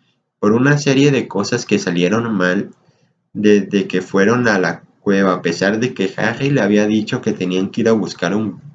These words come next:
Umbridge, dado a que podía ver que el Horcrux en una foto del profeta y en la mente de Voldemort.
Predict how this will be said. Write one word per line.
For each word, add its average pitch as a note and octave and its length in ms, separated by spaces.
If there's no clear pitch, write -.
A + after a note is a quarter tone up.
Umbridge, - 520
dado F#2+ 300
a G#2 120
que F2 320
podía G#2 280
ver B2+ 200
que B2+ 120
el A#2 100
Horcrux A#2+ 680
en F#2+ 160
una F#2+ 220
foto - 280
del F2+ 200
profeta A2+ 560
y G#2 100
en G2 120
la F#2+ 60
mente F2+ 320
de F2+ 80
Voldemort. D#2 540